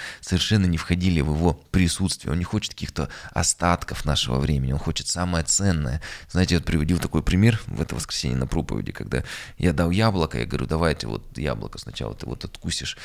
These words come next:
вот у тебя там семья, финансы, да, там работа, друзья, все покусали, покусали, остался огрызок». Я говорю: «Вот в твоем дне, в конце дня ты уже сонный, хочешь спать, и вот для Бога ты даешь такой огрызок, огрызок,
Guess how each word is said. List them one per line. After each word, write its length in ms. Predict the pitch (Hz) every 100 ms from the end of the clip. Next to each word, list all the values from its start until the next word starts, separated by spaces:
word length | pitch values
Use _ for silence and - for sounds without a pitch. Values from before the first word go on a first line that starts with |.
| - - -
вот 180 | - -
у 20 |
тебя 120 | -
там 180 | - -
семья, 720 | - - 87 60 65 67 62 - - - -
финансы, 840 | - - 87 82 85 85 85 -
да, 160 | - 76
там 200 | - -
работа, 640 | 85 82 78 85 82 78
друзья, 800 | 78 67 82 92 90 80 82 82
все 160 | 85 -
покусали, 460 | - - - 92 85
покусали, 540 | - - 80 76 67
остался 400 | 76 76 82 -
огрызок». 400 | 82 95 73 67
Я 60 | 71
говорю: 140 | 78
«Вот 120 | 85
в 80 | -
твоем 240 | 76 78
дне, 240 | 80 104 104 - - -
в 120 | -
конце 320 | - 78 - 80
дня 200 | 95 87
ты 120 | 78
уже 200 | 80 78
сонный, 360 | - 98 90
хочешь 320 | 80 82 - -
спать, 300 | 82 87 -
и 40 |
вот 220 | 78 76
для 200 | 80 78
Бога 240 | - 85 67
ты 120 | 60
даешь 220 | 73 76
такой 280 | - - 69
огрызок, 480 | 65 73 73 62 -
огрызок, 880 | 92 - - 85 92 98 80 80